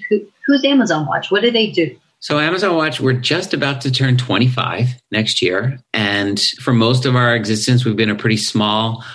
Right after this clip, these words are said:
Speaker 2: organization working directly in partnerships with indigenous communities who are striving to defend their territory, either from new extraction and development or pursuing justice for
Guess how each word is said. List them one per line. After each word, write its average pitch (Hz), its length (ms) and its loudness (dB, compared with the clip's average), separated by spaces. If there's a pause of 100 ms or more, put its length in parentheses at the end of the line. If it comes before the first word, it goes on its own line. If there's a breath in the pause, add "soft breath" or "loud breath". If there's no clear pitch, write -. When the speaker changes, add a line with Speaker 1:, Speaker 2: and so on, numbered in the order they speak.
(100)
Speaker 2:
organization 107 920 2
working 101 580 0
directly 101 500 -2
in 101 100 -2
partnerships - 640 -4
with 104 200 -2
indigenous 104 640 -2
communities 95 720 -4 (340 loud breath)
who 104 140 -2
are 98 100 0
striving 101 440 -4
to 101 100 -2
defend 101 500 -4
their 90 120 -2
territory, 90 720 -2
either 101 340 -2
from 95 480 -2
new 113 240 4
extraction 123 960 0 (400 loud breath)
and 110 320 -2
development 107 680 0 (120)
or 113 540 2 (260 loud breath)
pursuing 104 520 2
justice 107 580 -2
for 98 560 0